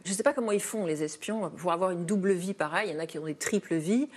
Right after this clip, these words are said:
Euh, Oleg Gordievski, il ne dit rien à sa femme. Il a une maîtresse aussi, donc il ne dit rien non plus à sa maîtresse. C'est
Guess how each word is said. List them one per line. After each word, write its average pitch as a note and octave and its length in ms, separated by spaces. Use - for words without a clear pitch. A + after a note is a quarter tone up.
Euh, E3 40
Oleg F#3 200
Gordievski, F#3+ 800
il D3 440
ne D3+ 80
dit D3+ 160
rien F#3+ 220
à F3 40
sa E3+ 180
femme. B3 500
Il F3+ 180
a E3+ 60
une E3 80
maîtresse F3+ 520
aussi, A3 360
donc E3 200
il D3 60
ne D3+ 80
dit D#3+ 120
rien E3 200
non D#3 100
plus - 200
à F3+ 40
sa F3+ 180
maîtresse. - 600
C'est - 240